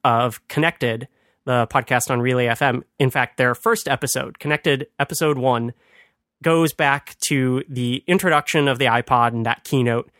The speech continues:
and brings it all the way forward through many iPod models until, uh, the present, which I guess was about a little bit less than a year ago they released that episode, and they talked about how the iPod is not the player that it was anymore.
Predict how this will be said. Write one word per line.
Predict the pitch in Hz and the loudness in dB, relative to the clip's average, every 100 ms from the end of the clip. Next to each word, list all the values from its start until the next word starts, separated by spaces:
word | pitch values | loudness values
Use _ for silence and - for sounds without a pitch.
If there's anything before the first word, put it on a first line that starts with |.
| - _ | -20 _
and | 135 127 117 | 0 0 0
brings | 107 127 123 | 2 0 2
it | 131 | 2
all | 123 120 | 4 2
the | 123 | 2
way | 123 | 0
forward | 117 131 120 120 120 | 0 0 2 0 0
through | 127 120 117 - _ _ | -2 0 -2 -10 _ _
many | 143 170 160 | 0 2 2
iPod | 131 135 135 123 | 2 0 0 0
models | 123 123 123 117 | 2 0 0 -2
until, | 127 117 131 123 120 _ _ _ _ _ | -4 -2 0 0 -2 _ _ _ _ _
uh, | 127 - | -14 -12
the | 131 | -16
present, | 123 160 143 165 202 | -4 0 2 2 0
which | 143 - | -4 -2
I | 143 | -2
guess | 135 127 | -2 -2
was | 135 | -4
about | 117 117 120 | 0 0 0
a | _ _ _ | _ _ _
little | 220 190 | 0 2
bit | 156 | 2
less | 143 131 | 2 0
than | 147 | 0
a | 127 | 0
year | 127 139 | 2 2
ago | 139 131 127 | 4 2 2
they | 120 | -2
released | 123 127 - | -2 -2 -2
that | 123 | 0
episode, | 120 120 - 143 143 135 _ _ _ | 0 0 0 2 2 -2 _ _ _
and | 220 208 | 2 2
they | 185 | 2
talked | 147 135 | 0 0
about | 135 127 127 | 2 0 2
how | 127 123 117 _ _ _ | 2 2 0 _ _ _
the | 147 | 2
iPod | 147 151 143 127 127 | 2 0 2 2 0
is | 120 | -2
not | 127 120 | -2 -2
the | - | -6
player | - 117 113 | -6 -6 -2
that | 120 | -4
it | - | 0
was | 127 113 | 0 2
anymore. | 117 117 127 127 113 | 0 2 2 2 2